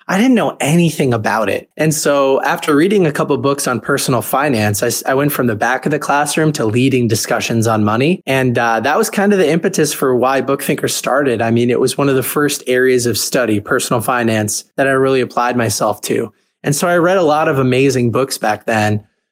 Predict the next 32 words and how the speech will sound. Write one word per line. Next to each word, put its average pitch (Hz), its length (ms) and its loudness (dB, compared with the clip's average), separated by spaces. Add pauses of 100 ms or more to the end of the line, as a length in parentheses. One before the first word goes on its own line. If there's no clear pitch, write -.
(140)
Rich 175 240 0
Dad, 151 240 0
Poor 156 220 0
Dad 151 220 2
by 135 120 0
Robert 127 440 0
Kiyosaki 127 800 0
taught 131 240 -2
me 131 140 0
the 123 180 0
importance 123 600 0
of 117 640 -2
assets, 131 760 -2 (140)
um, 117 460 0
differing 123 440 -2
from 127 160 -2
liabilities. 123 1000 0 (320)
It 143 200 -2
taught 139 280 0
me 131 260 2
that 120 420 -2 (420)
rich 151 320 0
people 147 240 0
don't 127 240 -2
work 131 220 -2
for 131 160 -2
money, 120 340 2
their 117 160 0
money 120 240 2
works 120 320 0
for 120 180 -2
them. 113 440 0